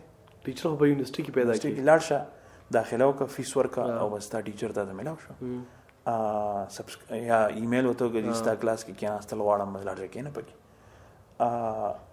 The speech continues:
Speaker 2: کوچ کوم ځای میلاویږي؟
Speaker 1: کوچ مطلب ته سټیډیم ته لاړ شي.
Speaker 2: لاړ شه، پیدا یې کړه، بس
Speaker 1: ها.
Speaker 2: خبره ورسره وکړه، ریټ میټ ورسره وکړه،
Speaker 1: ها.
Speaker 2: مزدار.
Speaker 1: څه سال دونه پیسې ورکړه، ته ما دغه
Speaker 2: ها.
Speaker 1: سکل ښیي.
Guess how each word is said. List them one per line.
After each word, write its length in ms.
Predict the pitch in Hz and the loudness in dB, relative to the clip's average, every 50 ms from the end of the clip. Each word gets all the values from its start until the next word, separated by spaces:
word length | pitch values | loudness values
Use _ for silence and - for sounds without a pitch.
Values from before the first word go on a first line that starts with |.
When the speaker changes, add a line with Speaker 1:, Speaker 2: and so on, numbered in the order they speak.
| - - - - | -20 -20 -20 6
Speaker 2:
کوچ 320 | - 196 214 220 214 - - - - - - - - | 10 12 12 12 12 8 2 -2 -6 -10 -18 -6 -4
کوم 140 | 185 175 | -2 0
ځای 100 | 165 170 | 0 0
میلاویږي؟ 400 | 170 170 160 156 160 151 139 147 151 - - | 2 4 4 4 4 0 -4 -8 -10 -12 -6
Speaker 1:
کوچ 320 | - - 175 170 - - 139 | 0 0 0 0 0 -4 -2
مطلب 320 | 131 135 123 131 160 143 - - - | -2 -2 4 6 6 6 6 2 4
ته 120 | - 143 131 | 6 6 6
سټیډیم 600 | 131 127 110 110 - - 156 147 143 165 170 160 | 6 0 -4 -4 0 0 2 4 4 2 4 4
ته 60 | 165 | 2
لاړ 140 | 151 143 151 | 2 2 0
شي. 120 | 139 113 | 0 4
Speaker 2:
لاړ 160 | 113 - 123 143 | 6 8 8 10
شه، 160 | 131 247 226 | 10 10 10
پیدا 360 | - - 170 135 123 151 185 | 10 10 10 10 10 10 10
یې 40 | 202 - | 10 10
کړه، 100 | 214 202 | 10 10
بس 200 | 160 160 131 123 | 10 8 8 8
Speaker 1:
ها. 60 | - | 8
Speaker 2:
خبره 220 | 147 127 147 151 | 10 12 12 12
ورسره 220 | 131 117 - 117 127 | 12 12 12 12 12
وکړه، 200 | 156 151 185 156 | 12 12 10 10
ریټ 260 | 131 139 139 139 151 | 10 8 6 6 2
میټ 140 | 135 120 120 | 2 2 2
ورسره 260 | 113 104 110 107 120 | 2 2 4 4 6
وکړه، 220 | 120 117 120 123 | 6 6 6 6
Speaker 1:
ها. 40 | 139 | 6
Speaker 2:
مزدار. 320 | 139 135 123 113 127 127 | 4 2 4 8 8 10
Speaker 1:
څه 40 | 147 | 10
سال 100 | 175 165 | 10 10
دونه 120 | 175 175 175 | 8 8 8
پیسې 160 | 175 165 175 | 6 6 6
ورکړه، 180 | 180 170 190 | 8 8 10
ته 80 | 180 180 | 10 10
ما 100 | 170 165 | 12 12
دغه 140 | 151 147 135 | 12 10 10
Speaker 2:
ها. 140 | 123 156 175 | 10 10 8
Speaker 1:
سکل 100 | 147 120 | 8 6
ښیي. 200 | - 120 104 | 4 2 0